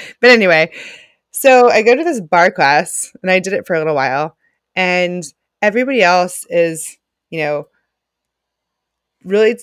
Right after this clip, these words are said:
like, tall, maybe not, but, like, really skinny, right? With no muscle.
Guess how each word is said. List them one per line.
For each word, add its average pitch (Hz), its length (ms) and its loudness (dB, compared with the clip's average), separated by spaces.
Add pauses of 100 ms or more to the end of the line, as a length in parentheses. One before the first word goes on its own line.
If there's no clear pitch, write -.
(140)
like, 180 300 0 (680)
tall, 330 420 4
maybe 254 240 0
not, 190 240 2
but, 254 180 0
like, 180 180 -2
really 240 300 2
skinny, 220 800 -2
right? 185 300 2
With 185 220 -4
no 190 240 -2
muscle. 214 560 -2